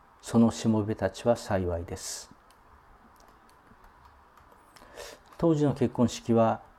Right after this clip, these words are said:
一週間も行われましたので、主人がいつ来るか見当がつきませんでした。特に遠いところで結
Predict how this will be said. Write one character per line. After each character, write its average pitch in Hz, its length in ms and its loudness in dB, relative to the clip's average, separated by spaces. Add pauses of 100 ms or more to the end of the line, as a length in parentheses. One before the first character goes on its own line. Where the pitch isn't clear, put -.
一 127 100 -2
週 143 220 0
間 120 280 0
も 127 180 2
行 117 160 0
わ 113 180 0
れ 110 80 0
ま 117 120 0
し - 120 -10
た 98 100 -4
の 82 160 -6
で、 - 200 -6 (420)
主 - 220 0
人 120 240 2
が 107 320 0
い 127 100 -2
つ - 300 -2 (100)
来 - 140 -8
る 110 120 0
か - 300 -6 (360)
見 127 180 2
当 117 220 2
が 107 140 -2
つ - 140 -10
き - 100 -4
ま 110 140 0
せ - 160 -8
ん 85 80 -6
で 104 80 -16
し - 140 -12
た。 - 160 -16 (3000)
特 139 220 4
に 117 320 4
遠 139 380 8
い 131 60 -2
と 131 180 2
こ 143 160 6
ろ 139 120 8
で 110 180 4
結 117 180 0